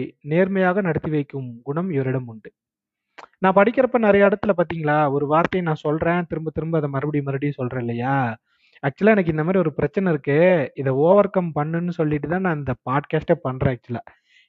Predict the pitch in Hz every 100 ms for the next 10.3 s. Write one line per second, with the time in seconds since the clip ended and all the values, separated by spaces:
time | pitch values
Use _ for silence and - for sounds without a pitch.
0 | - 170 220 190 185 175 165 214 208 196
1 | 165 170 180 190 190 170 151 139 131 135
2 | 123 110 _ _ - - 156 196 208 185
3 | 170 175 - 214 208 185 165 214 233 202
4 | 160 190 180 156 143 160 175 170 196 190
5 | 151 185 240 160 165 214 214 180 180 202
6 | 160 156 165 - 151 151 _ - 247 254
7 | _ _ - 151 147 151 170 175 185 156
8 | 143 156 160 147 131 131 123 135 185 -
9 | _ _ _ - 151 170 165 180 196 220
10 | 208 175